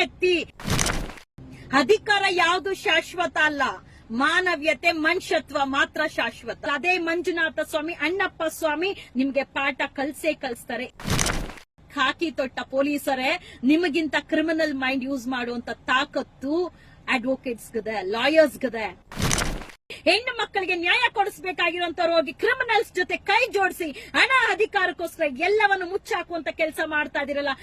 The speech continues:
ಖಂಡಿತ ಉದ್ಧಾರ ಆಗಲ್ಲ. ರೀ ಪೊಲೀಸ್ ಅಧಿಕಾರಿಗಳೇ, ಜನ ಇರೋದ್ರಿಂದ ರೀ ನೀವೆಲ್ಲಾರುನು ಅಂತ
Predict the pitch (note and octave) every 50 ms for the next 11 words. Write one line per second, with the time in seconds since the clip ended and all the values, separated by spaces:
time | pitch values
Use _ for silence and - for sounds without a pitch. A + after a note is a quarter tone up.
0 | - - - - F4+ G4+ G#4 G#4+ G#4 G#4 - G4+ F#4 F4+ E4 A#3+ A3 E4 D#4+ D#4+
1 | D#4 D4+ C#4+ D4+ D4 - - - - - - - - - - - - - - -
2 | _ - B3+ A#3 - - - A#3+ C4 F4 G#4 G4+ D#4 - - F4+ F#4+ G4 G4+ G#4
3 | G#4 - - G4+ E4 D#4 G4 - - G#4 G4 G4+ A4 - F#4+ F#4 F4+ E4+ C#4+ -
4 | - - - G#3+ F#3+ - E4 E4 F4 G4 G4 F#4 E4+ E4 F4 F#4 F4+ D4 F4+ E4+
5 | E4+ E4+ D#4+ D#4 D4+ D4+ C#4 C#4 B3+ C4 B3+ C4 C4 C4 C4+ C4+ B3+ A#3 G#3+ G#3+
6 | G#3 G#3 G#3+ G#3+ -